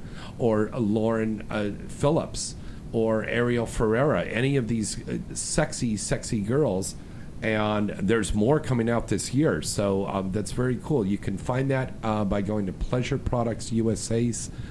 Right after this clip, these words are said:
site or going to one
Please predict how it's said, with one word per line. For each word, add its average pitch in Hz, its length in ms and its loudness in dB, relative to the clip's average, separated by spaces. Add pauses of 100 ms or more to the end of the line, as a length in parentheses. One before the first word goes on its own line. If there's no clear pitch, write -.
(160)
site 139 400 0 (420)
or 127 320 4
going 110 340 0
to - 180 -2
one 107 320 -2